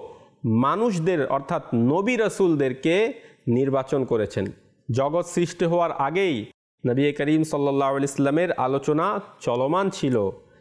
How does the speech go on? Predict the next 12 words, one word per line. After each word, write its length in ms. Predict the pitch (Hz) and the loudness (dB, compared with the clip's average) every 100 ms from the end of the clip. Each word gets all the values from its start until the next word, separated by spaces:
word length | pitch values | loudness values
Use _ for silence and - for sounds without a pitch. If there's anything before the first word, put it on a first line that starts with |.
| _ | _
এবং 300 | 120 127 127 | -2 0 0
নবী 180 | 120 131 | 0 0
করিম 320 | 131 131 156 | 0 0 0
সাল্লাল্লাহু 680 | 156 143 135 131 131 143 135 | 0 0 0 2 0 0 0
আলাইহি 260 | 131 139 139 | 0 0 0
ওয়াসাল্লামের 540 | 135 143 135 143 196 226 - - | 0 0 0 2 0 -2 -12 -2
মহত্ব 800 | 120 123 139 135 - 185 208 294 - - 110 101 | 2 2 0 -6 -4 0 0 -2 -10 -12 -8 -2
বর্ণনা 400 | 131 185 208 190 | 0 2 0 -2
করা 300 | - 117 107 | -2 0 0
হলো। 340 | 107 98 - - _ _ _ _ _ - _ | -2 -4 -8 -18 _ _ _ _ _ -20 _
আল্লাহ 260 | 131 135 131 143 | -2 0 -2 0
পাক 260 | 143 156 | 0 0